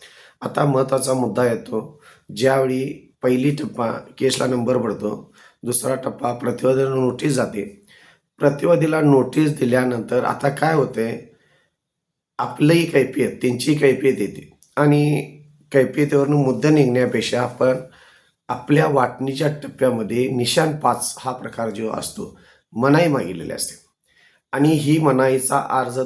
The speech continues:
तुम्ही, महत्त्वाची गोष्ट फार महत्त्वाची ऐकून घ्या,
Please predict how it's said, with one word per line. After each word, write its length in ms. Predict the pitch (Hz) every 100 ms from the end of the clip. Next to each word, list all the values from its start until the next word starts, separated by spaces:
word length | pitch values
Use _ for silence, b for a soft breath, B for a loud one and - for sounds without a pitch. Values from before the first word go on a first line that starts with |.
| 127
तुम्ही, 400 | 120 120 107 - b b b -
महत्त्वाची 440 | 120 131 147 143
गोष्ट 320 | 127 127 127 127 131 - -
फार 180 | - 151
महत्त्वाची 340 | 156 123 113 117
ऐकून 300 | 107 - 104
घ्या, 240 | 98